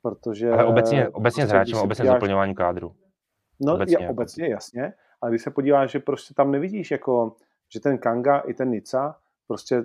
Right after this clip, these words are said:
Speaker 1: byli něčím výjimeční, proto je ta Sparta vzala, ale pak se vlastně na sebe nasrali a, a u té Slávky to tolik prostě jakoby nevidíš, jo. Tak asi tam jako něco, něco je, co není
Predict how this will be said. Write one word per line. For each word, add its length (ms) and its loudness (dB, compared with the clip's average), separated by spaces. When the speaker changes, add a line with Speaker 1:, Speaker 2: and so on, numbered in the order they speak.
Speaker 1:
byli 260 -6
něčím 280 -4
výjimeční, 560 -8
proto 280 -6
je 40 -2
ta 100 -2
Sparta 320 -4
vzala, 320 -2
ale 220 -2
pak 200 -10
se 100 -6
vlastně 260 -4
na 80 0
sebe 240 -4
nasrali 520 -2
a, 60 6
a 60 -2
u 100 -12
té 120 -16
Slávky 320 -2
to 100 -8
tolik 220 -4
prostě 260 -6
jakoby 200 -4
nevidíš, 440 -8
jo. 220 -8
Tak 140 -12
asi 200 -8
tam 180 -4
jako 200 -4
něco, 680 0
něco 280 -2
je, 240 4
co 220 -6
není 640 -2